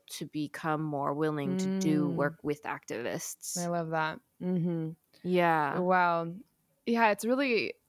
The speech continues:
Speaker 2: and it's wild to me to, because when I, on the outside looking in, like,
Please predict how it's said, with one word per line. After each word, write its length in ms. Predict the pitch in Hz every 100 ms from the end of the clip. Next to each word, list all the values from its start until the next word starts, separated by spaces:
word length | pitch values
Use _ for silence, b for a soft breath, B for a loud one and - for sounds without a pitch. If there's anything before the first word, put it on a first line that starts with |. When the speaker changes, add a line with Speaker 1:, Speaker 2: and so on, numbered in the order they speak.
| -
Speaker 2:
and 100 | -
it's 320 | 208 208 - - -
wild 440 | 202 214 247 214 - -
to 140 | -
me 600 | 185 180 185 180 175 170 165
to, 500 | - 185 175 175 160 185 _ _ _ _ _ _ _ _
because 360 | - 220 214 180
when 100 | 185
I, 140 | 185 - - -
on 140 | 180
the 80 | 185
outside 320 | 185 185 202 175
looking 280 | 175 170
in, 440 | 165 165 165 160 156 B B B B B _ _ _ _
like, 320 | 180 165 -